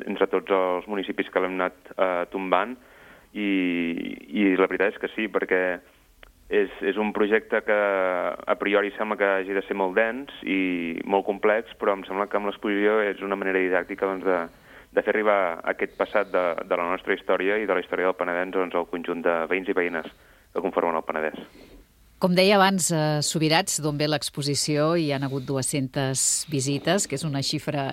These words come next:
Speaker 2: interessantíssima, i, és clar, una exposició dona cabuda a molts més espectadors, a molts més visitants que no pas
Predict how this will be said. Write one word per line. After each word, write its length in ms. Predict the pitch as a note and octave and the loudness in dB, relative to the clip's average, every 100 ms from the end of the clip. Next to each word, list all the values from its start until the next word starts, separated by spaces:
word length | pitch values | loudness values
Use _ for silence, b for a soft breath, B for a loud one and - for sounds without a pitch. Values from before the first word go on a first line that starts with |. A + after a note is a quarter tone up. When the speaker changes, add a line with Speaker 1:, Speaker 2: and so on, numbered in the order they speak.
| - | -4
Speaker 2:
interessantíssima, 1000 | E3 D#3 D3 D#3+ D3 D#3 - F3 F#3 A3 B B B B - | -2 0 0 -2 -2 -2 -2 -2 -2 -4 B B B B -6
i, 240 | E3 D#3 | 0 2
és 80 | D3+ | 0
clar, 220 | - E3 | 0 0
una 80 | D#3 | 0
exposició 560 | D3 - D3 C#3+ - D#3+ | -4 -4 -4 -2 0 2
dona 240 | E3 D#3 | 0 0
cabuda 460 | D3+ C#3+ D#3+ C#3+ - B B B - | 0 0 0 0 -2 B B B -2
a 380 | C3+ C3+ B2+ C3 | 2 2 2 2
molts 160 | C#3 C3+ | 0 0
més 160 | C#3 | 0
espectadors, 640 | C#3+ F3 - D3 D#3 D#3+ D3+ | 0 0 0 4 4 4 2
a 60 | |
molts 160 | C#3+ C#3 | 0 0
més 80 | C#3+ | -2
visitants 560 | D#3+ D#3 D3 D3 D#3+ | 0 0 0 0 0
que 160 | - C#3 | -2 -2
no 80 | C#3+ | 0
pas 640 | C#3+ C#3 - - - - | 0 2 2 0 -2 -8